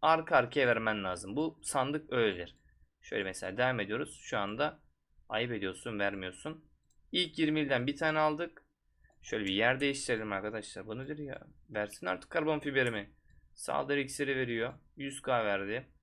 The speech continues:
Yüz K verdi. Bir tane daha vermen gerekiyor bak oyun.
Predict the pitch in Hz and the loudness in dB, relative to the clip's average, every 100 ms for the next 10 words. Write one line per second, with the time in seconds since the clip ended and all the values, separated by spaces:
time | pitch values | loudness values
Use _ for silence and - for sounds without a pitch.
0 | - 123 127 - 107 95 92 95 120 151 | -12 -8 -8 -2 -2 0 -2 -2 -6 -8
1 | _ _ _ - - 135 143 135 139 135 | _ _ _ -18 -12 -2 -2 2 4 4
2 | 131 135 131 117 98 98 95 95 110 104 | 2 0 0 0 -2 -2 -4 -2 -2 -2